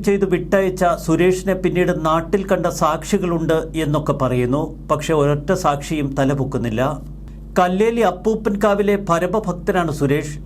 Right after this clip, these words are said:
അവിടെ ചെന്ന് ദർശനം നടത്തിയതിന് ശേഷം പുനലൂർക്ക് പോയി എന്നും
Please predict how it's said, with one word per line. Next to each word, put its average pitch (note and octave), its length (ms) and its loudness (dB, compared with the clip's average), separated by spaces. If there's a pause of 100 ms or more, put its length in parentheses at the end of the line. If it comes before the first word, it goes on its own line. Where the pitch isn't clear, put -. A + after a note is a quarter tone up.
(140)
അവിടെ E3+ 200 2 (100)
ചെന്ന് E3 240 0 (560)
ദർശനം F#3+ 500 2
നടത്തിയതിന് F3+ 540 2
ശേഷം F3 380 2
പുനലൂർക്ക് F3+ 600 2
പോയി E3 200 4 (120)
എന്നും D#3+ 180 -4